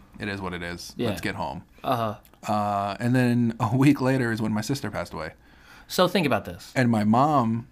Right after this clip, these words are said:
Speaker 2: Mm-hmm.
Speaker 1: so this is the positive, right? Because trying to th-, put myself in my mother's shoes
Speaker 2: Mm-hmm.
Speaker 1: when thinking about this, this would have been terrible.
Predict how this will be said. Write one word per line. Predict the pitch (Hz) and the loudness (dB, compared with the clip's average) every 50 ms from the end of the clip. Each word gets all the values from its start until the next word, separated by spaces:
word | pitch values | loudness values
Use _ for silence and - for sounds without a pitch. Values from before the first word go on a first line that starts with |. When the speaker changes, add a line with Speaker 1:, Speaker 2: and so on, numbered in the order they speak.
| - | -8
Speaker 2:
Mm-hmm. | 131 120 110 107 98 | -6 -6 -4 -4 -4
Speaker 1:
so | 98 117 131 | 2 2 4
this | 131 147 147 | 6 6 4
is | 147 120 | 4 0
the | 117 98 | -2 -2
positive, | - - 92 87 87 85 80 82 90 | 0 2 0 0 0 -4 -10 -6 -4
right? | 92 92 92 87 | -2 -2 -2 -2
Because | 90 98 92 113 98 95 - - - | -6 -6 -6 -6 -8 -8 -10 -12 -4
trying | - 139 120 110 110 - - - - | -2 0 0 0 -2 -4 -6 -10 -6
to | - 123 | -4 -4
th-, | 107 - - | -4 -4 -2
put | - 139 - | -2 -2 0
myself | 104 101 98 95 - - - - - - - - - - 117 101 101 - | 0 -4 -4 -6 -8 -10 -16 -18 -20 -20 -14 -8 -4 -2 0 0 0 -2
in | 107 104 | -2 -2
my | 101 98 | -2 -2
mother's | 98 101 98 95 92 - | -2 -4 -4 -4 -6 -4
shoes | - 117 110 104 101 95 98 - - - - - | -2 0 0 0 -2 -6 -8 -10 -14 -16 -12 -6
Speaker 2:
Mm-hmm. | - 131 120 117 110 110 | -4 -4 -2 -2 -2 -2
Speaker 1:
when | 107 98 | -2 -2
thinking | 95 - 104 104 101 95 | -2 -4 -4 -4 -4 -6
about | 95 92 90 87 90 | -4 -4 -4 -4 -2
this, | 92 92 95 98 - - - - - - - | -4 -6 -6 -8 -10 -16 -18 -20 -20 -4 -2
this | 135 113 - | -2 2 2
would | 131 110 107 | 2 2 2
have | 107 | -2
been | 110 92 101 | -4 -6 -6
terrible. | - 90 82 69 - - - - | -4 -6 -6 -6 -8 -12 -16 -18